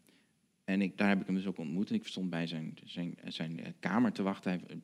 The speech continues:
in, daar in, op de universiteit. En er hing ook een papier op de deur van zijn kamertje.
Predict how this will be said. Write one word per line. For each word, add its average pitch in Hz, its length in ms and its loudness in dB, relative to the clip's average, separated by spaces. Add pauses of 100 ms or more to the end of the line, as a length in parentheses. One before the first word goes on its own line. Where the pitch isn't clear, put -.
in, 92 160 -6
daar 90 180 0
in, 87 240 0 (320)
op 95 160 -8
de 95 60 -6
universiteit. 92 640 -4 (220)
En 92 100 -4
er 98 60 2
hing 113 160 6
ook 104 180 2
een 104 80 0
papier 95 580 0 (460)
op 98 140 -8
de 92 140 -4
deur 107 300 6
van 98 180 0
zijn 92 240 4
kamertje. 85 520 -2